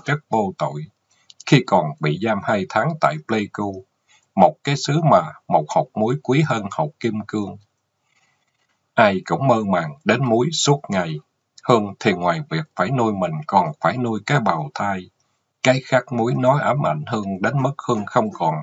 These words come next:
nghĩ đến điều gì khác nổi. Trong thư tôi chỉ nhắn Hương đừng tốn tiền gửi cá mắm nữa. Chị cần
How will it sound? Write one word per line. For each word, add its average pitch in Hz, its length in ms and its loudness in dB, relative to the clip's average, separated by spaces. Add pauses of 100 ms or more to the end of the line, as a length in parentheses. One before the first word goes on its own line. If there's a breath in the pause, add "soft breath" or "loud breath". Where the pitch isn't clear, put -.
(140)
nghĩ 85 180 -2
đến 151 260 2
điều 190 260 0
gì 82 240 0
khác 135 320 -2
nổi. 92 340 -4 (800 soft breath)
Trong 113 240 2
thư 107 320 0
tôi 113 220 2
chỉ 82 220 -2
nhắn 117 300 0
Hương 101 260 -4
đừng 98 160 -2 (160)
tốn 135 240 2
tiền 90 220 -2
gửi 151 340 -4
cá 127 160 0
mắm 147 340 4
nữa. 80 220 -4 (640 soft breath)
Chị 95 240 2
cần 98 160 0